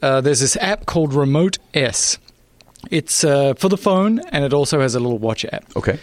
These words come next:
Speaker 1: So Remote S, it's not your usual app, though, Tom, because most apps now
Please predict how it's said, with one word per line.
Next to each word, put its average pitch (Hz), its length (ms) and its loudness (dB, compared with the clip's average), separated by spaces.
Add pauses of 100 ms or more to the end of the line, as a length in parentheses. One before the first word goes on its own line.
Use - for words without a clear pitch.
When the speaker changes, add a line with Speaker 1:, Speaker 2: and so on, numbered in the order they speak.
(140)
Speaker 1:
So - 160 0
Remote 214 320 4
S, 196 140 0
it's 226 160 -2
not 330 320 0
your 254 80 4
usual 208 480 2
app, 185 200 -2
though, 190 140 2
Tom, 175 280 -2
because 175 260 -2
most 208 300 2
apps 175 300 -4
now 160 120 0